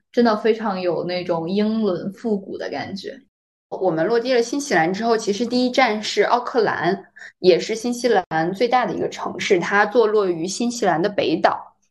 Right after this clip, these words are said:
Speaker 2: 对于奥克兰，其实我之前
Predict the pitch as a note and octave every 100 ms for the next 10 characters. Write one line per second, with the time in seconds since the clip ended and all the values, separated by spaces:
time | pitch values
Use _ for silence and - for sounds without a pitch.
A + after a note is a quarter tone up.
0 | _ D#4+ C#4 - D4 C4+ - C4+ G3 C#3+
1 | E3 G3 - F3+ G3 G#3+ G#3 D#3+ - A#3+
2 | - D#3